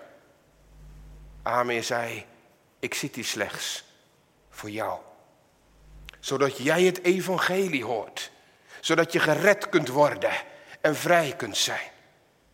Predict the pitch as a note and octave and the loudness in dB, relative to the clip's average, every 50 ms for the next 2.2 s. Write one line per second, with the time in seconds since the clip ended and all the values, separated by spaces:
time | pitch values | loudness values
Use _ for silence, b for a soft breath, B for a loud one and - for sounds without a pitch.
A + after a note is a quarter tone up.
0 | _ _ - - - - - - - - - A#2 A2+ A2 A#2+ A#2+ A2+ C#3 C#3+ C#3+ | _ _ -20 -20 -20 -20 -20 -20 -20 -12 -8 -8 -6 -4 -6 -4 2 2 4 4
1 | C#3+ C#3 C#3 C3+ - D3 C#3+ C#3+ C3+ C3 C#3 D#3+ D#3+ D3+ C3+ - - - - - | 4 2 -2 -2 -2 -2 -2 -2 -2 -2 -2 -4 -4 -4 -6 -6 -8 -6 -6 -6
2 | - - - | -6 -6 -8